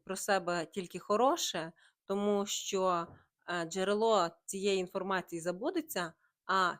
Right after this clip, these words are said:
чутка залишиться. І всі будуть про вас чути: «Ага, десь щось я добре чув про, про цю людину». І так кіт починає це робити. Він починає приносити, е, здобич, е, ем,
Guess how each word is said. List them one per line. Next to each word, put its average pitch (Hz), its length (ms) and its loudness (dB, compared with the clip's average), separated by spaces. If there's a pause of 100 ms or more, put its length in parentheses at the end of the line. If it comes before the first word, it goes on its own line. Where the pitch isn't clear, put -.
(160)
чутка 196 440 0
залишиться. 170 880 -2 (100)
І 185 80 -10
всі 214 220 -8
будуть 214 260 -2
про 208 140 0
вас 202 180 -2
чути: 294 260 -8
«Ага, 240 180 -6
десь 277 240 -2
щось - 420 -8
я 247 160 -6
добре 262 440 -4 (240)
чув 254 220 -18 (260)
про, 220 200 -6 (140)
про 208 140 -12
цю - 200 -12
людину». 196 460 -4 (400)
І 233 100 -4
так 339 220 0
кіт - 200 -6
починає 226 400 0
це 220 160 -2
робити. 180 400 -6
Він 247 120 -6
починає 226 440 -2
приносити, 208 680 -4
е, 170 140 -8 (680)
здобич, 165 840 -2
е, 160 300 -8
ем, 165 560 -8